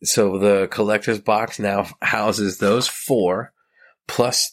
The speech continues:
the three that come with the campaign. So you've got seven boxes of content all in one.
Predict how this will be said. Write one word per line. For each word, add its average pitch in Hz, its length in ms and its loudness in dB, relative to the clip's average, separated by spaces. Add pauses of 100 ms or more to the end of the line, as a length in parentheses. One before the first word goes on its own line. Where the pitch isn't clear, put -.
the 104 80 0
three 113 380 2
that - 180 0
come 113 180 0
with 104 140 -2
the - 60 -8
campaign. 98 640 -2
So - 140 -8
you've 120 140 0
got 147 260 -2
seven 120 640 4
boxes 104 420 0
of 101 180 -4
content 104 520 -4 (120)
all 98 360 4
in 92 260 -2
one. 67 360 -8